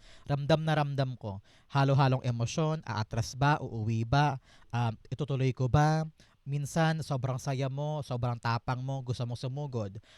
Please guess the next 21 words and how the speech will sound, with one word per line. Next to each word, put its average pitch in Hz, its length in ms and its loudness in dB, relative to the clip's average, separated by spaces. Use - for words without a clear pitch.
Bukas 135 400 -2
makalawa, 147 720 0
takot 131 220 -4
na - 20 -8
takot - 300 -8
ka, 151 240 2
gusto 131 240 -4
mo 117 80 -6
nang 117 160 -4
bumalik 127 480 -2
at - 160 -10
umatras. 104 560 -6
So, 156 320 -2
you 151 80 -2
need 165 320 -6
to 151 80 0
really 139 320 -2
ask 120 320 -6
yourself. 110 640 -12
Both 175 320 2
cards 160 320 2